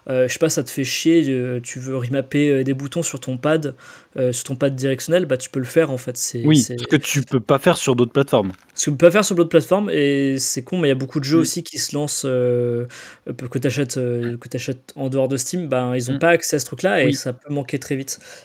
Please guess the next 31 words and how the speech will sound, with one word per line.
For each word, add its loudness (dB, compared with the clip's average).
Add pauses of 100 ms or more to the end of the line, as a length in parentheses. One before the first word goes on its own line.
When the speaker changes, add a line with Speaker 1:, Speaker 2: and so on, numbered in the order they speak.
(160)
Speaker 2:
Et -4
c'est 0
vrai 6
que -2
Speaker 1:
Voilà. -4 (120)
Speaker 2:
c'est -16
cool, 0
c'est -4
que 2
Steam, 0
comme 2
ils, -2 (140)
ils, -6 (100)
ils 2
mettent 2
une 2
surcouche, -2
euh, 0
software, 2
et 4
ben, 0
ils, -4 (320)
ils -4
vont -4
prendre 2
en -4
considération -2 (160)
pour, 0
euh, 0 (420)
modifier 0
le, -2